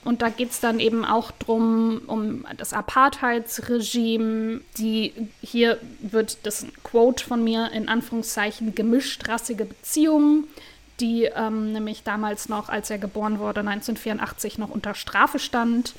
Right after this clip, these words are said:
Es durfte ihn also quasi gar nicht geben. Mega krass.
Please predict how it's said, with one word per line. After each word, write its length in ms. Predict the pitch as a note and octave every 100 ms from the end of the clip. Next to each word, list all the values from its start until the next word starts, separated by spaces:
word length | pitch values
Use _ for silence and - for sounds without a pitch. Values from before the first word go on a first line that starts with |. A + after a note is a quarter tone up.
| - -
Es 160 | -
durfte 320 | A#3+ B3+ -
ihn 200 | G#3 A3
also 280 | - A3+ G#3 - - -
quasi 300 | G3 G3 G3
gar 180 | G3 F#3
nicht 280 | F#3 - - -
geben. 360 | - A3+ D4 F4 F#4+ - - -
Mega 260 | G#3+ G#3 B3
krass. 420 | - B3+ C#4+ -